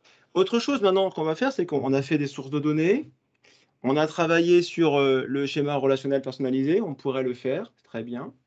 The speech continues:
Euh, fonction cachée égale non supportée. Oui, Philippe, c'est, c'est vrai, c'est un risque et péril, mais vous savez, les outils tiers utilisent ce genre d'outils, hein. Ils font ni plus ni moins que ça, hein, les Tabular Editor, les DAX Studio, et cetera, se,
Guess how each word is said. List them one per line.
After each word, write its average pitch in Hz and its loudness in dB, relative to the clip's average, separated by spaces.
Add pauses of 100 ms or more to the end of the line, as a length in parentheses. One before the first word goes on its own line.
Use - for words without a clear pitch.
(800)
Euh, 131 0
fonction 180 -6
cachée 185 -2
égale 170 2
non 175 -4
supportée. 165 -4 (1600)
Oui, 208 0
Philippe, 208 -8 (240)
c'est, - -2 (320)
c'est 151 -2
vrai, 180 0
c'est - -4
un 180 2
risque 214 0
et - 0
péril, 190 -2
mais 170 -2 (100)
vous 127 -16
savez, 170 0
les 185 -6
outils 175 -12
tiers 214 -4
utilisent 175 -8
ce 175 -2
genre 156 -2
d'outils, 165 -2
hein. 156 -4
Ils 139 -6
font 156 -2
ni 165 2
plus 160 -4
ni 160 2
moins 156 0
que 151 -4
ça, 165 -4
hein, 160 -2
les 135 2
Tabular 139 -2
Editor, 135 -2
les 151 -2
DAX 135 -2
Studio, 143 -8
et 135 -8
cetera, 143 -4
se, - -4